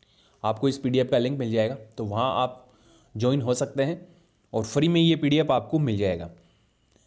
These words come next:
अब फॉर्म कैसे अप्लाई करना है, क्या इसकी योग्यता है, कंप्लीट इन्फॉर्मेशन आपको बताई जाएगी। तो अभी आप देख सकते हो, इसमें आपको, अ,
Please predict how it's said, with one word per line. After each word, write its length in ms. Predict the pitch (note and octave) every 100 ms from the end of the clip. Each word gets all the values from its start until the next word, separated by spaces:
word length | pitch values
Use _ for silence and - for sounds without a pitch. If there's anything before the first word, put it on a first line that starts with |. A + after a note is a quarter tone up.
| _ -
अब 160 | D#3
फॉर्म 300 | D3+ E3 F3
कैसे 320 | F#3 E3 D#3 E3+
अप्लाई 260 | - D3+
करना 240 | D#3 D3+ C#3+
है, 260 | D#3+ - -
क्या 160 | C3+
इसकी 280 | C#3 - E3
योग्यता 400 | B2+ A#2 C3 C3+
है, 300 | C#3+ D3+ - _ _ -
कंप्लीट 360 | B2+ C3 D#3
इन्फॉर्मेशन 600 | C#3+ B2+ B2+ A#2+ B2+ D3+ - - _ -
आपको 240 | A#2+ A#2+
बताई 280 | B2+ B2 B2+
जाएगी। 360 | C3+ A#2+ A2+ E3 - - _ _ _ _ _ _ _ _ _ _ _ -
तो 60 | D#3+
अभी 200 | D3 G3
आप 120 | F#3
देख 140 | D3+
सकते 240 | D3 C3+ C#3+
हो, 140 | - - _ _ _ _ _
इसमें 260 | B2+ B2+ D#3+
आपको, 300 | D#3 - E3+
अ, 320 | - C3 B2